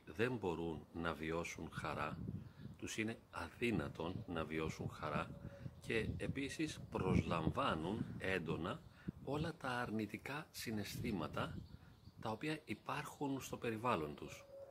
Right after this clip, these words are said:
Κάθε αφορμή και κάθε ερέθισμα γίνεται ένα κίνητρο για να νιώσουν άσχημα. Νιώθουν άσχημα με όλα τα πράγματα. Δεν φταίνε γι' αυτό, δεν το δημιουργούν, όμως είναι μια αλήθεια.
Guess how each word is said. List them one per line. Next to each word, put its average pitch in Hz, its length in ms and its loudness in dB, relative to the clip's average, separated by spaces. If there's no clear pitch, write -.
Κάθε - 440 0
αφορμή 82 760 0
και - 60 0
κάθε - 440 -4
ερέθισμα 90 840 2
γίνεται 135 380 2
ένα 131 200 -2
κίνητρο 98 800 2
για 117 120 2
να 120 80 2
νιώσουν 151 380 2
άσχημα. 85 480 -2
Νιώθουν 170 340 2
άσχημα 156 520 0
με 151 60 2
όλα 151 160 4
τα 87 100 2
πράγματα. 76 540 0
Δεν 95 220 2
φταίνε 117 340 2
γι' 76 120 0
αυτό, 82 400 4
δεν 127 120 4
το 127 100 0
δημιουργούν, 87 800 2
όμως 196 500 6
είναι 156 180 2
μια 160 220 4
αλήθεια. 113 460 2